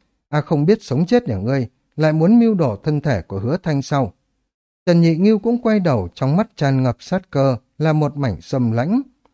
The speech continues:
Những người khác có bao nhiêu sát ý đối với phù tà thì Trần Nhị Ngưu không rõ,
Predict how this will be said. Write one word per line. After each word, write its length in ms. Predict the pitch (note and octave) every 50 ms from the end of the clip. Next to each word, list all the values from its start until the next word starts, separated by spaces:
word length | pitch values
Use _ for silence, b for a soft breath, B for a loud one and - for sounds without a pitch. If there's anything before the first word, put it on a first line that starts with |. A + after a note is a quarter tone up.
| _ _ _ _ _ _ _ _ _
Những 200 | F3+ A3 A#3+ A#3
người 140 | F3+ B2 G2+
khác 240 | - - G3 G#3 G#3
có 100 | - E3+
bao 180 | D3+ D3 C3+ C3
nhiêu 180 | A#2+ A#2+ A2+
sát 300 | G#2 - - F#3+ G3 -
ý 200 | - A2 A#2+ D#3+
đối 160 | F3 D#3+ C3+ D#3+
với 120 | G#3 A3 - -
phù 180 | D3+ B2+ G#2+
tà 280 | - - B2 A#2 A2 G#2+
thì 140 | - B2 G#2+
Trần 240 | - C3+ A#2 G#2
Nhị 200 | F#2+ G2 A2 G#2
Ngưu 220 | G2 A#2+ C3 C3 A#2+
không 260 | - - C3+ B2+ A#2
rõ, 280 | A2+ B2+ C3 F#3 B3